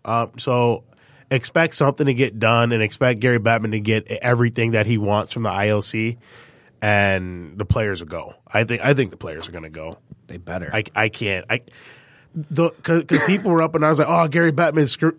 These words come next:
Speaker 1: tr-, he just doesn't wanna do it." Like, well, no, he's protecting, the, the owners are like, "If we're gonna put up this much risk," 'cause again, last Olympics, the Islander, Tavares got hurt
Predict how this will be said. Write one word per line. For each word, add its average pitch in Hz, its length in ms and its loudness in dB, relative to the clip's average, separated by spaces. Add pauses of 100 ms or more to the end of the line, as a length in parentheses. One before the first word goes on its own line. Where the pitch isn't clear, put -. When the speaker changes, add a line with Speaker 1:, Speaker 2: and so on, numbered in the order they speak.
Speaker 1:
tr-, 165 240 -2
he 156 160 4
just 143 200 2
doesn't 156 240 2
wanna 143 140 2
do 151 100 2
it." 139 60 0
Like, 147 180 2
well, 156 160 2
no, 170 180 2
he's 147 260 0
protecting, 139 880 -2 (240)
the, 135 220 -2
the 135 200 2
owners 143 600 0 (180)
are 120 160 4
like, 117 320 2
"If 120 160 2
we're 123 140 2
gonna 123 200 2
put 135 160 2
up 123 140 -2
this 117 160 -8
much 113 260 -2
risk," 123 360 0 (680)
'cause 120 220 0
again, 127 280 2
last 123 280 0
Olympics, 131 560 -2 (600)
the 120 120 0
Islander, 165 320 2
Tavares 131 580 0
got 117 180 0
hurt 156 280 -2